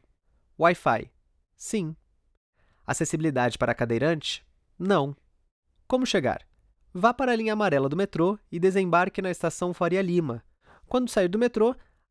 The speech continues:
em frente há uma parada onde passa o ônibus de Paraisópolis. Desça no Promoção.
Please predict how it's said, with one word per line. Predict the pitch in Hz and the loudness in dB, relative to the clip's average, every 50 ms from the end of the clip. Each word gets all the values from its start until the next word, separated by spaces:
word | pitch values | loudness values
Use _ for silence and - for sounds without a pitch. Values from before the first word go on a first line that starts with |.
| _ _ _ | _ _ _
em | - 214 214 208 | -6 -4 -4 -4
frente | - - 165 156 165 185 202 202 - - 233 - _ - | -2 -2 -2 0 0 -2 -2 -4 -6 -6 -6 -6 _ 2
há | - 202 | 2 2
uma | 220 220 240 233 | 2 2 0 0
parada | - 226 202 170 165 170 185 185 202 202 | 2 2 2 4 4 4 2 2 -2 -2
onde | 196 202 190 190 | -2 -2 -4 -4
passa | - - 156 160 170 - - - 185 180 | 0 2 2 2 0 -2 -6 -4 -2 -2
o | 180 175 | 0 0
ônibus | 151 135 131 131 147 151 160 156 | 0 0 0 -2 -2 -4 -6 -6
de | - 165 | -6 -6
Paraisópolis. | - 175 175 185 196 185 180 165 165 - - 123 123 120 - - _ _ _ _ _ _ | -4 -2 0 0 0 2 2 2 0 0 -4 -12 -10 -12 -14 -18 _ _ _ _ _ _
Desça | - 151 156 190 208 214 - - 220 | -8 0 2 2 2 2 0 -2 -2
no | 196 196 190 | 0 0 -2
Promoção. | - - - 247 254 254 240 254 240 - - - - - - - | -2 -2 0 0 0 2 0 -2 -2 -4 -4 -4 -4 -4 -4 -10